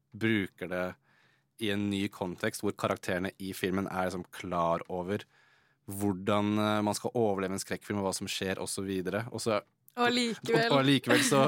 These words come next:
Speaker 2: <laughs>
Speaker 1: eh, gjør de ikke som de sier, sånn som Sydney nevnte, nevnte veldig tidlig i filmen, altså, og te-, skrekkfilmen,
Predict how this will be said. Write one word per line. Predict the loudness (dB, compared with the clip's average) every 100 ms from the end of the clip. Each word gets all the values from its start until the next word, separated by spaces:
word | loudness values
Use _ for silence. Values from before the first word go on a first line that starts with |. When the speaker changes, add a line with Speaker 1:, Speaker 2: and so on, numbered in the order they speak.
| 4 -2 -12
Speaker 2:
<laughs> | -14 -2
Speaker 1:
eh, | 4 6 6 6 6
gjør | 6 6 6 6
de | 4
ikke | 2
som | 2 2
de | 4
sier, | 2 2
sånn | 0
som | 2
Sydney | 2 2 2 2
nevnte, | 2 2 0 -2 -2 -2 -2 -2
nevnte | 0 2 2
veldig | 0 -2
tidlig | -2 0 2 2 0 -2
i | -4
filmen, | -4 -4 -4
altså, | -4 -6 -2
og | 0 0 -2 -8 -20 _ _ -10
te-, | -8 -8
skrekkfilmen, | -6 -6 -2 -2 -2 -2 -2 -4